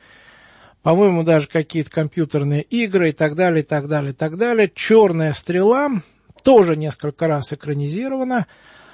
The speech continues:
и она соперничает по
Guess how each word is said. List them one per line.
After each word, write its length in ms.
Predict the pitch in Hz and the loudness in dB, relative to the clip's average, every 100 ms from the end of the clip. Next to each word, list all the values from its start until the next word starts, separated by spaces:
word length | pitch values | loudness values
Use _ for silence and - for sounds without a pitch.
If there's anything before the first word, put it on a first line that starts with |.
| _ _ | _ _
и 300 | - 196 208 - | -4 0 0 2
она 520 | 175 165 185 220 233 | 2 2 2 2 2
соперничает 1300 | - - 170 - 190 190 160 156 143 - 147 131 - _ - | 0 0 -2 -4 0 2 2 -4 -6 -4 -4 -6 -12 _ -4
по 480 | 165 165 156 139 | 2 4 2 -2